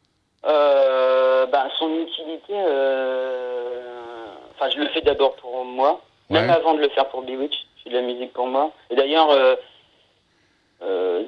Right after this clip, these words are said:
Speaker 1: d'ailleurs, quand je fais de la musique, je me dis pas, je fais de la musique pour, euh, Bewitch, je fais aussi de la musique pour, euh, mes autres projets, euh, enfin, puis après, ça se retrouve, euh, dans un ou l'autre.
Speaker 2: Non, attends.
Speaker 1: Euh, mais, euh,
Speaker 2: En, en ré-, en résumé, ce que tu veux me dire, c'est que de toute façon, tu fais de la musique, point barre. Puis après, pourquoi tu l'as fait, tout ça, c'est, c'est,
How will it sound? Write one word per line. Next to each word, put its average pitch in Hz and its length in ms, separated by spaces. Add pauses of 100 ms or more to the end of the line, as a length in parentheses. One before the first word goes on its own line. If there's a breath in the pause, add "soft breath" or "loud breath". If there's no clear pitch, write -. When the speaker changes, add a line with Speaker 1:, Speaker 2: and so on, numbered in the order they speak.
Speaker 1:
d'ailleurs, 147 420
quand 151 320
je - 80
fais 147 100
de 139 60
la 143 80
musique, 151 300
je 151 60
me 135 100
dis 135 140
pas, 156 160
je - 80
fais 139 80
de 127 40
la 131 80
musique 131 380
pour, 131 320
euh, 123 400 (100)
Bewitch, 165 360
je - 40
fais 143 100
aussi 139 200
de 139 60
la 143 60
musique 139 480 (180)
pour, 135 220
euh, 127 140
mes 123 220
autres 135 120
projets, 147 540
euh, 131 180
enfin, 120 220 (300 soft breath)
puis 139 80
après, 120 240
ça - 100
se - 60
retrouve, 135 420
euh, 123 220
dans 120 500
un 131 200
ou 127 120
l'autre. 156 240 (460 loud breath)
Speaker 2:
Non, 127 100
attends. 123 300
Speaker 1:
Euh, - 20
mais, 139 160
euh, 127 320
Speaker 2:
En, 131 160
en 151 140
ré-, 175 200
en 156 140
résumé, 160 340
ce - 60
que - 100
tu 135 140
veux 135 140
me 131 80
dire, 175 160
c'est 131 140
que 101 40
de 123 80
toute 127 160
façon, 143 240
tu 139 140
fais 135 100
de 113 60
la 110 80
musique, 127 340
point 123 180
barre. 98 380
Puis - 140
après, 135 340
pourquoi 127 380
tu - 120
l'as 110 140
fait, 127 200
tout - 120
ça, 135 200
c'est, 101 340
c'est, 98 180